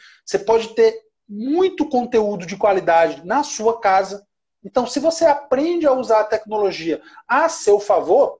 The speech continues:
isso é muito bom, beleza? Deixa eu ver se eu chamo mais algum combatente aqui pra gente conversar. Deixa eu chamar o Pedro aqui.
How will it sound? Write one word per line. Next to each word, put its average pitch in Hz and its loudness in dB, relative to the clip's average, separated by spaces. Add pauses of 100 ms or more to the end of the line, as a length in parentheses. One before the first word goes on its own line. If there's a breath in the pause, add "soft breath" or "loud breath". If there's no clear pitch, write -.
(120)
isso - -10
é 196 4
muito 190 -8
bom, 277 0 (420)
beleza? 139 -2 (2000)
Deixa - -14
eu 175 -10
ver 180 -4
se 175 -10
eu 175 -4
chamo 160 -6
mais 151 0
algum 151 -2
combatente 185 -2
aqui - -20
pra 160 -2
gente 160 -14
conversar. 147 -2
Deixa - -8
eu - -12
chamar 269 0
o 247 -2
Pedro 196 4
aqui. 165 -6